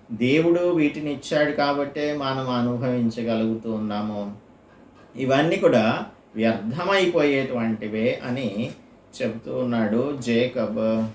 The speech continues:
ఫరోతో. రాజుగారి ఎదుట మాట్లాడటం అంటే మామూలుగా చిన్న, చిన్న విషయం కాదు.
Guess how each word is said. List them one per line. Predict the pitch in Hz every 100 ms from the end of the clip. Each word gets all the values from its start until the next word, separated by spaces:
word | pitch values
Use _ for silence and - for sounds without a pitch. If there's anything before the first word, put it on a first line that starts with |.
| - - - -
ఫరోతో. | 107 113 107 110 104 95 92 - - - -
రాజుగారి | 107 117 127 135 131 131
ఎదుట | 131 127 123
మాట్లాడటం | 131 123 117 117 131 127 131 131 131 131
అంటే | 123 120 - - - - - 117
మామూలుగా | 113 120 135 135 135 131 131 127 - - - - - - - - - -
చిన్న, | 131 143
చిన్న | 135 127 131 135 156
విషయం | 147 143 143 127 127
కాదు. | 135 139 160